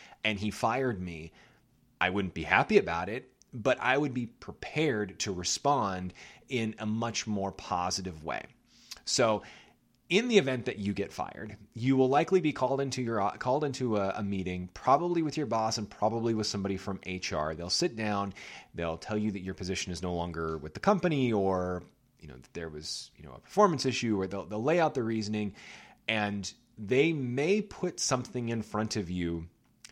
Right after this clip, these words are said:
to sign. The first rule of getting fired, and the most important rule of getting fired,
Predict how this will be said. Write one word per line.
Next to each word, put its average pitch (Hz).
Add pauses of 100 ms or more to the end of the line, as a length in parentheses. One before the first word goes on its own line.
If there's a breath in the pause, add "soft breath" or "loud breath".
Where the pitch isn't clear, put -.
to 92
sign. - (1080)
The 104
first -
rule 135 (180)
of 92
getting 113
fired, - (960 soft breath)
and 135
the 147
most 160
important 147
rule 80
of 87
getting 82
fired, -